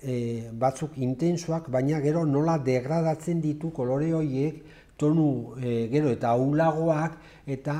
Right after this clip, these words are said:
gardenkiak eta bizitasun eta bizigarritasun hori lortzen. Eta horrek ematen dio, pues, eh, originaltasun handia.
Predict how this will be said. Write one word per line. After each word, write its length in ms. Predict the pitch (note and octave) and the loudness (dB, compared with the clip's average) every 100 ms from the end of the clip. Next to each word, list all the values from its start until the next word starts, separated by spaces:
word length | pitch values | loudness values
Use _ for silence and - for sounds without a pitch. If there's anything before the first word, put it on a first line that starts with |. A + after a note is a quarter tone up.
| C#3 B2+ | -6 -6
gardenkiak 1160 | B2+ A2+ A2+ C3 D#3 D#3 C#3+ D3 C#3 D3 D3+ | -6 -6 -4 0 2 2 0 -2 -2 -2 -4
eta 420 | C3+ A2 B2 A#2+ A#2+ | -6 -6 -6 -4 -4
bizitasun 880 | A#2+ A#2 - E3 D#3 C#3 D#3+ D#3 | -4 -6 -6 -4 -4 -4 -2 0
eta 180 | C3+ B2 | 0 -2
bizigarritasun 960 | B2 A2+ D3+ D3+ D3 D#3 D#3 C3+ D3 C#3+ | -4 -4 -6 -4 -4 -4 -4 -4 -4 -2
hori 220 | C3 C#3+ D3 - - | -2 -4 -6 -12 -10
lortzen. 500 | A#2+ A2 - A#2 G#2 - - - | -8 -8 -10 -10 -10 -12 -20 -12
Eta 200 | C#3+ F#3+ | -8 -2
horrek 240 | G3 G3 D3+ | 0 2 0
ematen 420 | C#3 D3 D#3+ D#3 | 0 0 -2 0
dio, 440 | C#3 C#3 D3+ D#3 | 0 0 0 -4
pues, 320 | - F#2 - A2+ | -8 -14 -14 -14
eh, 440 | G#2+ G2+ G2+ G2+ - - | -10 -10 -10 -14 -16 -14
originaltasun 1000 | - A#2+ C3 D#3 C#3+ C#3+ C#3+ D3 C3 D#3+ | -4 -4 -2 -2 -2 -4 -6 -6 -6 -6
handia. 500 | A2 G2+ G2 F#2+ E2 | -6 -10 -12 -14 -14